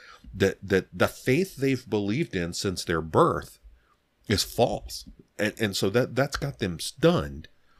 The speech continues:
Um, and it's been, you know, it's been three years of this. But again, and we, we've hashed through that. I don't wanna really go into it any more than that.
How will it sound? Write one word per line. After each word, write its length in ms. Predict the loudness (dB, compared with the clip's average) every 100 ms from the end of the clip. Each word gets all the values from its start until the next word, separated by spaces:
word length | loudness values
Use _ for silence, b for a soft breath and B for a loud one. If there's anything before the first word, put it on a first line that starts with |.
| B B B B 2
Um, 380 | 4 4 0 -10 _ _ _ -2
and 120 | 2 4
it's 120 | 2
been, 240 | 0 0
you 80 | 2
know, 100 | 2
it's 120 | 2
been 180 | 0 -2
three 240 | -2 -4
years 320 | -2 0 0 0
of 120 | -4
this. 280 | -6 -8 -12 -20 _ _ _ _ _ _ _ _
But 140 | -2 0
again, 260 | 2 0
and 180 | 0 0
we, 120 | 2
we've 260 | 0 -2 0
hashed 280 | 0 -2 -4
through 100 | -4
that. 140 | 0
I 60 | 0
don't 120 | 0
wanna 160 | 0 -2
really 240 | -2 -4
go 220 | -4 -4
into 280 | -4 -6 -6
it 80 | -4
any 220 | -6 -6
more 380 | -6 -2 2 2
than 220 | 0 -6
that. 240 | -6 -6